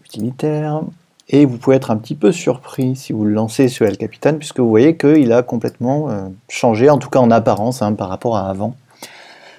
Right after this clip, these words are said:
Euh, on a toujours la, la fonction ici, euh, S O S pour, euh, réparer le, le disque dur s'il y a un souci, d'accord ? Alors je vais brancher un disque externe sur mon Mac et normalement il va apparaître ici, voilà.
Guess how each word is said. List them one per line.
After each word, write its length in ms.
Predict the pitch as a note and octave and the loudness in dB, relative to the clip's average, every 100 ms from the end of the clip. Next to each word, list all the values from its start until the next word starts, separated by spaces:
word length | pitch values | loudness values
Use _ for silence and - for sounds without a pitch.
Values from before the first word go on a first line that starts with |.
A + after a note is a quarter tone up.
| _ _ - | _ _ -4
Euh, 140 | A#2 C#3 | -2 2
on 160 | C#3+ | 4
a 80 | D3 | 2
toujours 420 | D3 C#3+ C#3+ C3+ | 2 -2 0 2
la, 240 | A2+ G#2+ G2+ | 2 2 -2
la 100 | G2 | -6
fonction 640 | - A2 - A#2+ A#2 C3 - _ _ - - - | -10 -14 -8 -4 -4 -6 -12 _ _ -20 -16 -8
ici, 460 | A2 - - A#2 | -8 -8 -2 0
euh, 240 | G#2+ G2+ G#2 | 0 -2 -4
S 240 | - G2+ A2 | -6 -6 -2
O 80 | |
S 160 | A#2 C3 | 0 0
pour, 260 | C3+ G2+ F#2+ | -4 -8 -8
euh, 180 | F#2+ | -8
réparer 440 | F#2+ G2 G#2 G2 G#2+ | -8 -8 -6 -4 -4
le, 300 | F#2+ F#2 G2+ - - | -6 -10 -14 -18 -14
le 120 | - | -12
disque 280 | G#2 G#2 G#2+ | -10 -8 -2
dur 220 | G#2+ B2 | 0 0
s'il 180 | - G2 | -2 -8
y 0 | |
a 60 | F#2+ | -10
un 40 | |
souci, 360 | - G#2 C3+ D3 - | -10 -10 -8 -8 -12
d'accord ? 420 | - G2 B2 - - _ _ _ _ A2+ | -12 -4 -2 -2 -8 _ _ _ _ -4
Alors 100 | G#2+ | 0
je 100 | C3+ | 0
vais 60 | |
brancher 320 | C3+ D3 D3+ | 0 0 2
un 80 | C#3 | 2
disque 260 | B2 A#2+ A#2 | 0 -2 -8
externe 580 | - - A#2 G#2+ G#2 - | -10 -4 -4 -2 -6 -10
sur 280 | - - A2 | -10 -6 -4
mon 140 | G#2 | -2
Mac 480 | G#2+ C#3+ E3+ F3 E3+ E3+ | 2 4 2 0 -6 0
et 240 | C#3+ D3 - _ _ _ - | 0 0 -2 _ _ _ -10
normalement 320 | B2 A2 C3 | -6 -2 0
il 60 | C3+ | 0
va 120 | G#2+ | 0
apparaître 440 | - C3 C#3 - | 2 2 2 -2
ici, 380 | G2+ - D3 F3+ | -14 -8 -4 -4
voilà. 440 | D3+ G#2 G2 C3+ | -4 -4 -2 -2